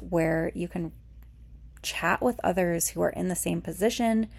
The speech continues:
who are also interested in human design. And we're gonna be talking about other energetic tools, other strategies, and just different aspects on how to live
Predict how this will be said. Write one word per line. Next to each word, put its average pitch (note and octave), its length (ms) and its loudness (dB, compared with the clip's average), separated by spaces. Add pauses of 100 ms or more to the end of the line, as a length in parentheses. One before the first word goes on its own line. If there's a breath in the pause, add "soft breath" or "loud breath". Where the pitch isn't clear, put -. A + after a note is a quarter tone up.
(560 soft breath)
who F3+ 440 6
are F3 200 6
also G3+ 380 4
interested G3 580 0
in E3 140 -4
human F3 300 -2
design. G3+ 680 4 (920 loud breath)
And G3 180 6
we're F#3+ 120 4
gonna A3+ 180 6
be B3+ 100 2
talking F#3+ 580 -2
about E3+ 580 2 (300)
other G3+ 300 8
energetic F3+ 560 2
tools, E3+ 640 2 (180)
other F#3 300 6
strategies, E3+ 960 0 (680 soft breath)
and A3+ 220 6
just - 260 -2
different B3+ 440 4
aspects - 880 0 (840)
on F#3+ 280 4
how F3+ 380 2
to A#3 260 0
live F#3+ 560 2